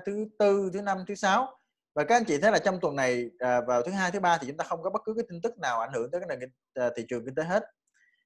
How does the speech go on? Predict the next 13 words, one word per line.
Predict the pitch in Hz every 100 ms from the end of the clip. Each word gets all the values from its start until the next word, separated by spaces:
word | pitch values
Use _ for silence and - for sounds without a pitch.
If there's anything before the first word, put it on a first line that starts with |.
| _
Và | 143 139 139
các | 220
anh | 220
chị | 151
sẽ | 135
thấy | 160 180
là | 196 135
những | 123 123 147 170
cái, | 160 160 180 214 - _ _
là | 156 135
những | 123 139
cái, | 156 170 175
cái | 180